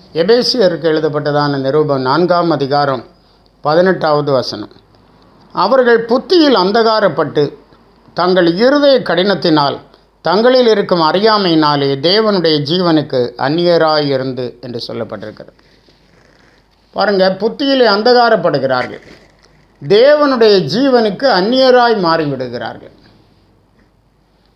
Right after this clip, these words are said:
காரணம், இருதய கடினத்தினால், அறியாமையினால். ஜனங்களுக்குள்ளே இருதய கடினம் இருக்கிறது, பாரம்பரியத்தின் மேல் ரொம்ப கடினமாய் பற்றுதலாய் இருக்கிறவர்கள்.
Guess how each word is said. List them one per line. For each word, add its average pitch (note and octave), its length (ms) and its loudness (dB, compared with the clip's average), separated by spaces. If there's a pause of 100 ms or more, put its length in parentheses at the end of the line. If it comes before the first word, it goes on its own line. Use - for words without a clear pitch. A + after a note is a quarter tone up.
(160)
காரணம், G3 500 0
இருதய A3 500 2
கடினத்தினால், E3 840 0 (260)
அறியாமையினால். C#3+ 880 -2 (1400)
ஜனங்களுக்குள்ளே A#3+ 880 0
இருதய C4 380 2
கடினம் A#3 420 0
இருக்கிறது, D3+ 460 -6
பாரம்பரியத்தின் G#3 840 0
மேல் D#3 280 -2
ரொம்ப D3 600 -2
கடினமாய் D#3 580 -6
பற்றுதலாய் C#3+ 580 -6
இருக்கிறவர்கள். A#2 580 -14